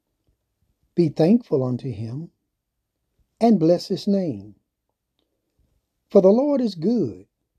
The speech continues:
his mercy is everlasting, and his truth endureth to all generations."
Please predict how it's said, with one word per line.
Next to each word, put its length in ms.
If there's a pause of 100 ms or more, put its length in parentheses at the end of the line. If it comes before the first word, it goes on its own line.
(720)
his 240
mercy 380
is 120
everlasting, 760 (1120)
and 180
his 180
truth 540 (760)
endureth 680 (300)
to 160
all 600 (140)
generations." 880